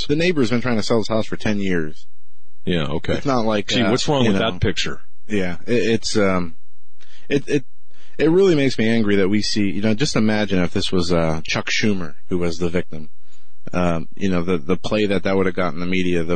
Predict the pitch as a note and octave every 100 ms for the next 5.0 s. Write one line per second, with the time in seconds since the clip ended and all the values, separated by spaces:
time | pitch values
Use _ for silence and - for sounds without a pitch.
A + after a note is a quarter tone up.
0 | B2+ C#3 D3 F#3+ C#3+ E3 F#3+ D3 D3+ C3
1 | C3 C3 C3 A#2 G2+ - - A#2+ G#2 A2+
2 | G#2+ G2+ G2+ F#2 F#2+ F2 F#2+ F2 E2 D2
3 | - - G#2+ G#2 - A#2+ G2+ D#2 - C#2
4 | - G2+ G2+ A#2 C3 A#2+ G2+ G2+ F2+ E2